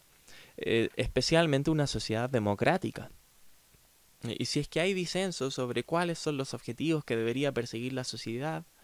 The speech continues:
es normal que también exista disenso sobre, eh, sobre qué tipo de leyes debería tolerarse que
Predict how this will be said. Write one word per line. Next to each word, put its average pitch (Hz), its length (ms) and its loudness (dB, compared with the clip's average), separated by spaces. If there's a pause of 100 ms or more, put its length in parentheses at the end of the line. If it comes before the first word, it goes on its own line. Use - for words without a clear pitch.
(420)
es - 160 -4
normal 175 420 2
que 180 180 2 (160)
también 131 340 0
exista 180 360 0
disenso 160 560 2
sobre, 123 400 2 (160)
eh, 98 260 2
sobre 120 300 2
qué 175 140 6
tipo 175 260 4
de 135 80 6
leyes 165 340 4
debería 135 460 2
tolerarse 131 960 0 (260)
que 110 540 0